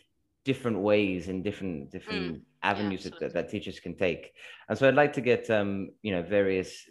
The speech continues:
Speaker 1: perspectives, because, for example, my, my, how I got to become a teacher trader, I imagine it's gonna be quite different to, to,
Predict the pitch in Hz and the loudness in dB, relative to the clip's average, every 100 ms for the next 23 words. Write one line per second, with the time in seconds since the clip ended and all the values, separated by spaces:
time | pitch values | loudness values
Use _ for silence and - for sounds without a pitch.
0 | - 113 - 185 190 - 107 - - - | -12 -12 -6 -4 -4 -2 -4 -4 -14 -10
1 | 110 113 104 101 - 104 110 98 101 107 | -6 -6 -8 -14 -10 -2 -2 0 0 2
2 | 110 104 98 87 - - 95 95 92 87 | 2 2 0 -4 -10 -10 -4 -2 -2 -2
3 | 95 92 101 98 80 - 87 85 80 82 | 0 2 2 2 -4 -6 -8 -8 -8 -10
4 | - 78 76 - 78 - 85 80 80 - | -8 -6 -6 -8 -10 -6 -4 -6 -8 -14
5 | 80 78 78 71 - - 67 - 76 | -14 -12 -10 -10 -10 -18 -18 -16 -18